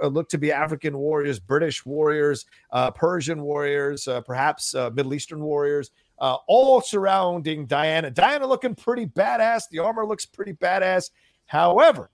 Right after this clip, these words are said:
a lot of people, after enjoying the diversity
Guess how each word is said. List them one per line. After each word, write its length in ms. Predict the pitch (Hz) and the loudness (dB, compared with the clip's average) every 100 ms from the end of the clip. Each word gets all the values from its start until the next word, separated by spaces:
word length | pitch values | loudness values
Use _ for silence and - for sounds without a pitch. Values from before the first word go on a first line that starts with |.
| _ | _
a 100 | 135 | -6
lot 260 | 139 160 190 | 0 2 0
of 140 | 202 | -2
people, 440 | - 196 - 175 - - | -6 -8 -6 -6 -4 0
after 440 | 233 269 - 202 | 0 0 0 0
enjoying 800 | 185 170 127 113 240 320 214 156 | 0 -6 -6 0 0 2 -2 -2
the 100 | 147 | -4
diversity 720 | 139 117 277 - 359 208 202 | -2 4 4 4 -2 -2 -4